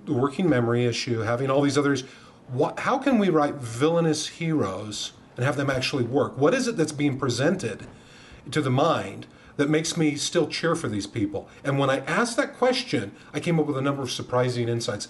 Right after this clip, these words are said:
Same thing with romance. What is it that I, what is it that I have to have to be able to start feeling romance or attraction? Oh, I've gotta have this, this, and this. And so th-, and when I ask that question, I usually get some good insights into the emotion. And then I can say,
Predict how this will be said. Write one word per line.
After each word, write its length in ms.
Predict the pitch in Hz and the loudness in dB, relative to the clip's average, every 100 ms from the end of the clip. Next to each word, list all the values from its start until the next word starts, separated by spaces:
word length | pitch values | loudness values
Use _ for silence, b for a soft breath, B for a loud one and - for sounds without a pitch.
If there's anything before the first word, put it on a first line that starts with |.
| B B | B B
Same 240 | - 226 | 0 2
thing 140 | 233 247 | 4 2
with 160 | 175 | 4
romance. 400 | 156 185 113 107 | 4 4 2 -2
What 180 | 139 220 | 0 2
is 160 | 285 262 | 4 2
it 120 | 220 | 2
that 100 | 165 | 2
I, 240 | 165 151 - B B - | 2 -2 -8 B B -6
what 240 | 143 262 | 2 4
is 120 | 302 | 4
it 80 | 294 | 2
that 100 | 202 | 0
I 60 | 147 | -2
have 320 | 117 208 220 | 0 -2 -2
to 60 | 165 | -10
have 640 | - 214 226 - - - - B B B | -4 -2 -2 -4 -8 -14 -20 B B B
to 100 | 160 | -2
be 140 | 151 160 | 2 0
able 120 | 156 | 0
to 60 | |
start 260 | 123 165 - | 0 0 0
feeling 240 | 160 139 | -2 2
romance 400 | 131 147 135 127 | 4 4 2 0
or 80 | 127 | -2
attraction? 640 | 110 - 185 196 - 117 - B B - | -2 -2 -2 -2 -2 -6 -8 B B 0
Oh, 520 | 185 247 220 131 - B B B B | 4 4 4 0 -8 B B B B
I've 160 | 143 147 | 0 2
gotta 160 | 143 | 0
have 220 | 131 123 131 | 2 0 2
this, 200 | 170 - | 0 0
this, 220 | 151 151 | -2 0
and 100 | 143 | 2
this. 220 | 147 - | 2 0
And 180 | 131 123 | -4 0
so 160 | 135 120 | 0 0
th-, 260 | 113 151 - | -4 -8 -4
and 420 | 147 156 151 - | -4 -2 -6 -2
when 140 | 147 | 0
I 60 | 139 | 0
ask 320 | 196 247 247 | 0 0 0
that 160 | 190 - | -2 0
question, 240 | 220 151 | -2 -2
I 40 | |
usually 300 | 127 254 285 | -2 -2 -2
get 160 | - 151 | -2 -2
some 140 | 135 | -2
good 200 | 110 143 | 0 0
insights 580 | 208 165 - 107 113 - B B B B | 2 0 0 -2 -4 -12 B B B B
into 220 | 127 147 | -4 2
the 100 | 147 | 2
emotion. 480 | 143 240 240 151 127 | 4 2 2 0 2
And 100 | 127 | 2
then 80 | 156 | 2
I 120 | 165 | 2
can 120 | 143 | 0
say, 180 | - | 0